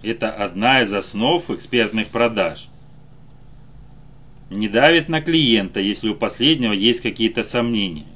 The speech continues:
Он стоит перед выбором разных клиник или не уверен, нужна ли ему вообще эта процедура. Если есть сомнения, их нужно мягко, ненавязчиво развеять. Для этого просто спросите, что смущает покупателя.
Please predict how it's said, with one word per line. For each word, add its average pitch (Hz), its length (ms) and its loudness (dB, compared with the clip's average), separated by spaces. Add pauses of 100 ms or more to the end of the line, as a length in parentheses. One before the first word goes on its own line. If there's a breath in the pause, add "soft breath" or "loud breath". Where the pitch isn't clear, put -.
(160)
Он 165 140 -8
стоит 127 360 2
перед 113 240 2
выбором 110 420 0
разных 101 400 4
клиник 123 400 -2 (120)
или 160 200 0
не 120 100 4
уверен, 95 520 0 (460 loud breath)
нужна 120 300 2
ли 151 120 6
ему 127 180 2
вообще 117 480 4
эта 90 180 -6
процедура. 90 640 -10 (880 soft breath)
Если 151 300 2
есть 143 260 4
сомнения, 113 800 2
их 117 220 -8
нужно 113 300 -2
мягко, 110 540 2
ненавязчиво 101 720 -2
развеять. 113 560 0 (840 soft breath)
Для 120 180 4
этого 123 240 2
просто 139 360 -2
спросите, 117 680 -2 (140)
что 160 240 0
смущает 117 500 2
покупателя. 107 680 -4